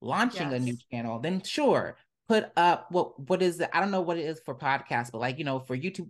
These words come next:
Speaker 1: videos, like, maybe, like, five, five videos, you know, just to, just
Speaker 2: Have a little bit
Speaker 1: give
Speaker 2: there,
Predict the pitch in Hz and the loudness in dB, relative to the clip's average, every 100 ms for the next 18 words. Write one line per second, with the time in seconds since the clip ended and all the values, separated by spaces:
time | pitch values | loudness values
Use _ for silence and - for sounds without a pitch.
0 | - 170 165 160 156 151 110 143 127 127 | -2 0 2 2 2 -2 -4 -4 -2 -2
1 | - 131 131 135 131 _ _ _ _ _ | 0 2 2 0 -6 _ _ _ _ _
2 | 139 139 143 139 139 139 135 131 135 135 | 2 2 0 -4 -4 -2 -2 -2 -4 -8
3 | _ _ _ 147 139 135 131 135 127 _ | _ _ _ -2 0 2 0 -2 -8 _
4 | _ - 156 - 156 143 135 131 _ _ | _ -4 -4 0 2 2 0 -4 _ _
5 | - 196 185 180 160 165 160 - 170 185 | -6 -2 -2 -4 -6 -6 -8 -6 2 4